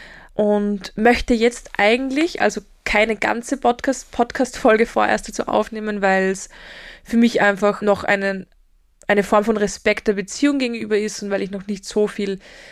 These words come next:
das, das so breit machen möchte einfach. Aber grundsätzlich Beziehungstipps, also für mich ist das aller, aller, aller Wichtigste in einer Beziehung, und ich war auch davor in einer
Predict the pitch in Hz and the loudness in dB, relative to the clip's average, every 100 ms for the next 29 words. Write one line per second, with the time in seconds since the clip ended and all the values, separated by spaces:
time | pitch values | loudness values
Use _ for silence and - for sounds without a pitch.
0 | _ - 208 - - - 220 269 247 196 | _ -6 -6 -6 -6 0 2 2 -2 -2
1 | 208 214 202 - 190 185 - 220 202 185 | -2 -2 -4 -4 -4 -6 -4 -4 -4 -4
2 | 190 - 214 254 262 - - - - - | -4 0 2 2 2 -2 -16 -18 -20 -20
3 | - - 254 302 311 269 - 233 254 240 | -20 -2 4 4 4 2 -4 -2 0 0
4 | - 240 - - 202 202 202 208 262 302 | 0 -2 0 0 0 -2 -4 0 2 0
5 | - - 208 - 202 190 - - 247 254 | -2 -10 -10 -8 -10 -10 -6 0 4 4
6 | - 208 208 214 - _ - 247 262 254 | 2 0 0 -2 -6 _ 2 4 4 2
7 | 254 220 190 214 269 - 247 - - 214 | 0 -6 0 4 4 2 -4 -4 -2 -2
8 | 214 208 196 190 190 - 247 247 226 202 | -2 -4 -4 -4 -8 -6 -2 0 0 -2
9 | 202 196 - 190 - - 214 262 208 214 | 0 0 -2 -8 -4 4 4 6 2 0
10 | 208 | 0